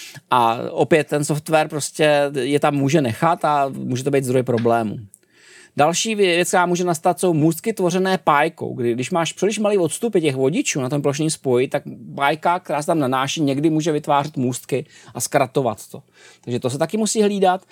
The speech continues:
Musí se hlídat u-, ukotvení hicinku na komponentách, kdy tam vlastně zanášíš nějakou pastu, která by měla jako zajistit vodivost tepla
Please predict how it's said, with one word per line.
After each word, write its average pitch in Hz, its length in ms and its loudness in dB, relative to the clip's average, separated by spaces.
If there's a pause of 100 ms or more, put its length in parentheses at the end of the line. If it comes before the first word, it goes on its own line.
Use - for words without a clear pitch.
(300)
Musí 139 100 -2
se 160 100 4
hlídat 151 280 2
u-, - 80 0 (140)
ukotvení 196 500 2
hicinku 190 520 0
na 151 100 0
komponentách, 131 920 -2
kdy 147 100 -4
tam 139 220 0
vlastně 135 440 0
zanášíš 131 560 0
nějakou 160 280 -2
pastu, 120 380 -4
která 151 260 0
by 156 60 -4
měla 156 220 2
jako 151 160 0
zajistit 139 320 2
vodivost 139 560 -2
tepla 160 400 2